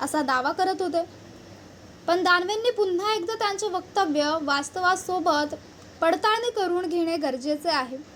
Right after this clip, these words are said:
मुंबईमध्ये शिवसेनेच्या शाखा या पक्षाच्या रक्तवाहिन्या आहेत.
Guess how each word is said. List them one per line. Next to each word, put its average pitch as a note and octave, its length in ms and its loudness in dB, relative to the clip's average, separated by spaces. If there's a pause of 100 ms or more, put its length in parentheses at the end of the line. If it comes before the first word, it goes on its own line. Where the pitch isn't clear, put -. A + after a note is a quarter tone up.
(600)
मुंबईमध्ये G#4 580 2
शिवसेनेच्या G4 580 -2
शाखा E4 500 2
या D4+ 120 0
पक्षाच्या D#4 640 -2 (520)
रक्तवाहिन्या F4 760 2
आहेत. C#4 200 0